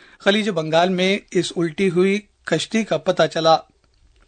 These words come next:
کشتی کے کیبن سے نو بوسیدہ لاشیں برآمد کی گئیں، جبکہ چھ افراد اب بھی لاپتہ ہیں۔ ان لاشوں کو جنوبی چوبیس پرگنہ ضلع کے سیتارام پور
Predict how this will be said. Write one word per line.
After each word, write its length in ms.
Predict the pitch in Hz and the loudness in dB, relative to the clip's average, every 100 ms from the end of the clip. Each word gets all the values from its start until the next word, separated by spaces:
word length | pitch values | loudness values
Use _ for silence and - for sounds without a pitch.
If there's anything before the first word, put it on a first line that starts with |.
| _ _ _ _ _ _ - - - - _ | _ _ _ _ _ _ -20 -20 -20 -20 _
کشتی 320 | 202 190 254 | -2 0 -2
کے 100 | 247 | -4
کیبن 320 | 247 214 214 | 0 2 2
سے 120 | 220 240 | 0 0
نو 340 | 190 196 214 | 2 4 2
بوسیدہ 480 | 180 175 175 185 202 | 0 -2 -2 0 2
لاشیں 320 | 185 160 185 | 2 0 -2
برآمد 360 | 175 156 156 175 | -2 2 2 0
کی 160 | - 185 | 0 0
گئیں، 180 | 185 220 | 2 2
جبکہ 280 | 185 - 165 | -2 -2 -4
چھ 260 | - 160 | -2 0
افراد 320 | 151 147 160 180 | -2 0 0 2
اب 80 | 156 | 0
بھی 200 | 139 160 | -2 0
لاپتہ 400 | 185 151 156 165 160 | 0 0 -2 -2 0
ہیں۔ 140 | 165 147 - - - - - | -2 -4 -10 -20 -20 -20 -8
ان 100 | 190 | 0
لاشوں 300 | 190 196 220 | 2 2 0
کو 100 | 214 | -4
جنوبی 340 | 185 190 196 202 | 0 0 0 0
چوبیس 360 | 180 175 190 | 2 2 0
پرگنہ 280 | 185 165 175 185 | -2 -2 0 2
ضلع 200 | 175 180 | 2 0
کے 140 | 180 190 | 0 -2
سیتارام 560 | 180 147 170 170 175 | -2 -2 0 2 0
پور 220 | 175 180 | -2 0